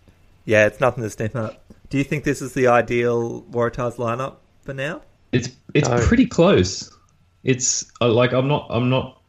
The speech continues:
Speaker 2: unhappy with, with any of the backs at the moment. I've, I've had my bit on Tekeli and Newsom, but like I said, that's really just nitpicking. I, I hate, I hate seeing players who get impatient and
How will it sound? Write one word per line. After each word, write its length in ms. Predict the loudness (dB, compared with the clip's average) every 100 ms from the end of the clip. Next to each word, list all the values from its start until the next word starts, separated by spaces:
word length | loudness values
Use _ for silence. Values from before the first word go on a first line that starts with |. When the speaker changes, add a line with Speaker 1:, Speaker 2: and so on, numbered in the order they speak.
| _ _ _ _ _ _
Speaker 2:
unhappy 580 | -6 -2 2 2 2 2
with, 400 | 4 4 2 -2
with 160 | 0 2
any 220 | 4 4
of 60 | 4
the 60 |
backs 600 | 4 4 2 -2 -12 -16
at 160 | -8 -4
the 60 | 0
moment. 520 | 2 2 2 -2 -6
I've, 220 | 0 0 2
I've 180 | 0
had 160 | 2 2
my 180 | 2 0
bit 240 | 0 0
on 360 | 2 0 -2 -4
Tekeli 420 | -8 0 4 4
and 100 | 4
Newsom, 340 | 0 0 -2 -2
but 100 | 0
like 120 | 0
I 40 |
said, 220 | 0 0
that's 240 | 0 0 0
really 160 | -2
just 180 | -2 -4
nitpicking. 500 | -6 -2 -2 0 0
I, 420 | -2 -4 _ -6
I 40 | 0
hate, 260 | 0 0
I 80 | -2
hate 220 | 0 -2
seeing 260 | -4 -8 -8
players 380 | -6 -4 -4 -6
who 80 | -8
get 200 | -8 -6
impatient 680 | -8 -4 -2 -2 -4 -8 -8
and 320 | -8 -8 -10